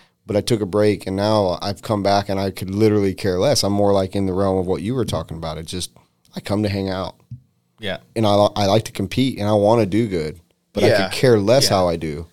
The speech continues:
Speaker 1: I don't need to make an A main.
Speaker 2: Yeah.
Speaker 1: If I do, that's a great day for me. And I know if I run more, I would do better. I, I just, I don't, which next year my goal is to kinda try to get back to that, you know, like,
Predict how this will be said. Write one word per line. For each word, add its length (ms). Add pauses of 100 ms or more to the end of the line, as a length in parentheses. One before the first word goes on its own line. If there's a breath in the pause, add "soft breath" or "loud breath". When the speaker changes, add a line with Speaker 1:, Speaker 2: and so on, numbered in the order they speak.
(120)
Speaker 1:
I 60
don't 260
need 140
to 80
make 240
an 80
A 140
main. 360 (220 loud breath)
Speaker 2:
Yeah. 80
Speaker 1:
If 80
I 100
do, 560 (260 soft breath)
that's 160
a 40
great 280
day 200
for 120
me. 340
And 120
I 60
know 180
if 100
I 100
run 260
more, 220
I 60
would 140
do 120
better. 400
I, 120 (140)
I 60
just, 300
I 80
don't, 300 (840 loud breath)
which 300
next 280
year 120
my 140
goal 280
is 120
to 260 (200)
kinda 240
try 200
to 80
get 200
back 300
to 240
that, 300
you 120
know, 240
like, 200